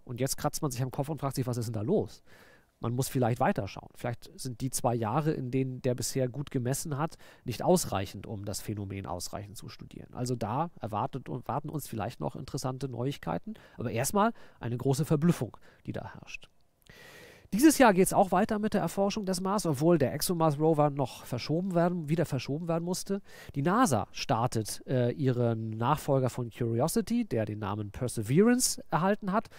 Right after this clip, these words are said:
Man fragt sich aus europäischer Sicht, warum die immer so Zungenbrecher wählen, aber gut, Perseverance,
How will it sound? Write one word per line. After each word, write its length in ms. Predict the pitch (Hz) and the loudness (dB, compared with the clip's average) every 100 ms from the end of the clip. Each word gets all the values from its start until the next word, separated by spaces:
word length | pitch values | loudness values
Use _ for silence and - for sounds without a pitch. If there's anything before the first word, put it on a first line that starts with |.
| - - - | -20 -20 -18
Man 80 | |
fragt 300 | - 120 123 | -8 -6 -4
sich 220 | - 117 127 | -4 -6 -8
aus 140 | - | -8
europäischer 540 | 113 101 - 135 135 | -8 -6 -2 0 0
Sicht, 180 | 123 120 | -2 -4
warum 180 | 113 113 | -6 -4
die 80 | 120 | 0
immer 160 | 123 | 0
so 120 | 147 175 | 2 0
Zungenbrecher 580 | 247 269 220 240 233 | 0 0 0 0 0
wählen, 260 | 196 247 254 | 0 -2 -2
aber 220 | - 123 | 0 2
gut, 160 | 165 262 - - - | 2 0 -4 -16 -6
Perseverance, 720 | - 143 127 139 214 247 247 | 0 0 2 4 6 4 0